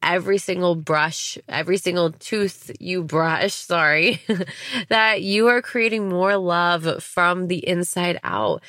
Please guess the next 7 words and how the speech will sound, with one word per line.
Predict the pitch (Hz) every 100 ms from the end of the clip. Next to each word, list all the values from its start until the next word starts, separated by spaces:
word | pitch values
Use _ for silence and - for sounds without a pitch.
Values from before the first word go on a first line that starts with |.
| - -
for | - 190 180 170
yourself, | 151 165 156 - 214 160 - -
for | - 190 -
others | - 185 175 151 -
to | -
receive | 165 170 - 220 185
it. | - -